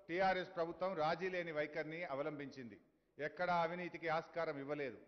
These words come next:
అడుగడుగునా పారదర్శకతను పాటించింది. కడుపు నోరు కట్టుకొని నీతిగా, నిజాయితీగా పరిపాలించి, ప్రతి పథకం ప్రయోజనం నేరుగా లబ్ధిదారుల చే-, ఖాతాల్లో చేరుతుండటమే దీనికి సాక్ష్యం.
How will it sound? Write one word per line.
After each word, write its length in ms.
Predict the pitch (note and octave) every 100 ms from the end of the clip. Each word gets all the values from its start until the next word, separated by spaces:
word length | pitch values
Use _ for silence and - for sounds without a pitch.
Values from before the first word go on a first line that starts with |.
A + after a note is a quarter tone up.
| - _ _
అడుగడుగునా 580 | C3 E3 F#3 F#3 F3+ F3
పారదర్శకతను 800 | E3+ D#3+ F3 F3 D#3 E3 D#3+ D#3+
పాటించింది. 600 | - C#3 D3 C#3+ C#3 A#2 F#2+ - _ _ _
కడుపు 360 | D3+ F3 F3+ F#3
నోరు 260 | E3+ F#3 F3+
కట్టుకొని 540 | F3+ F3+ F#3 A3 G3 - - -
నీతిగా, 500 | D#3 F#3 F3 E3+ E3
నిజాయితీగా 640 | D#3 D3+ F#3 F3+ F3 E3+
పరిపాలించి, 760 | D#3+ D3+ D3+ F3+ F#3 G#3 A#3 D3 - - -
ప్రతి 340 | D3 F3 F#3 F3
పథకం 460 | D#3+ F3 F#3+ G3 A#2+ - - -
ప్రయోజనం 640 | D3 F#3 G3 F#3 F3+ D#3+
నేరుగా 500 | D3 F3+ G3+ F#3 F3
లబ్ధిదారుల 640 | D3+ C#3+ F3+ F3+ F3 E3 D#3 D3+
చే-, 80 | D3+
ఖాతాల్లో 560 | D3+ D#3+ F3+ E3+ D#3 C#3 - - - - D#3
చేరుతుండటమే 840 | F#3+ F#3+ F3+ F3 D#3+ D#3+ D#3+ C#3 - - - A#2+
దీనికి 360 | D#3 D#3 D3+
సాక్ష్యం. 500 | C#3+ C#3+ C#3+ - C#3+